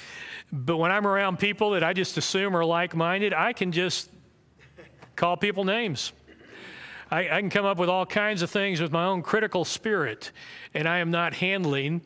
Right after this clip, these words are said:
the culture well. I, I want you to know that, that I am not up here preaching perfection to you and pretending that I'm Teflon, I got no problems,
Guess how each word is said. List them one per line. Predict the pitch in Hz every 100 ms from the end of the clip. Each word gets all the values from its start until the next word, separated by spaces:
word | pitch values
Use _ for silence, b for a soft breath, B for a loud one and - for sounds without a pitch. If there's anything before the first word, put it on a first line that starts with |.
| B B B
the | -
culture | - 185 175 - 160
well. | 156 190 139
I, | 143 156
I | 143
want | 190 196
you | 214
to | 170
know | 165 202 220
that, | 170 117 107 135
that | - 147
I | 185
am | 180
not | 175 175
up | 180 175
here | 170 151
preaching | 180 180 - 160
perfection | 139 143 - 214 - - 147
to | 139
you | 165 170
and | 160
pretending | 143 147 185 180 165
that | 147
I'm | 147 170
Teflon, | 160 190 165 - 160 156
I | 151
got | 156
no | 156
problems, | 135 156 151 143 143 135